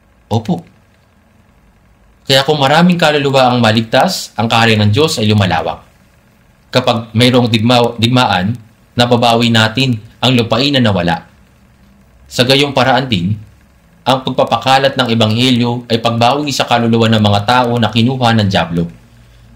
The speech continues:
Ang tatlong elemento ng isang bansa ay ang soberanya, teroto-, ah, teritoryo at mga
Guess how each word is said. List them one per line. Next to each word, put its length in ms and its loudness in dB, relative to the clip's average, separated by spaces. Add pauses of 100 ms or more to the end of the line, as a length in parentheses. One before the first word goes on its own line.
Ang 120 2
tatlong 320 -2
elemento 720 2
ng 160 -2
isang 240 0
bansa 480 2
ay 160 0 (260)
ang 220 0
soberanya, 800 2
teroto-, 560 -2 (840)
ah, 320 -2 (1800)
teritoryo 680 2
at 160 -2
mga 180 2